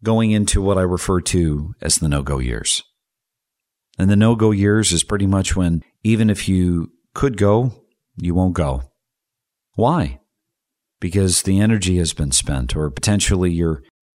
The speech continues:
realizing that you have now a lot more aches and pains, and it's more of an effort to go out and to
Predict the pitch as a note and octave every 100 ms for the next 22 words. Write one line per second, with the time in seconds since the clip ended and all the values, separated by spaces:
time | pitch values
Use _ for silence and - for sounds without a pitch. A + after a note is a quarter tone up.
0 | _ - G2+ A2 G2+ F2+ D#2+ - C2+ C2
1 | - D#2 D#2+ E2 D#2+ F2+ F#2 F#2 F2 F2+
2 | G2+ G#2+ F#2 F2+ - G2+ - F2+ E2 G#2+
3 | B2+ A#2 G2 F2+ G2+ G#2 G2 G2 G2+ -
4 | F2 - E2 F#2 F#2+ F#2+ F#2+ E2+ C#2+ -
5 | D2+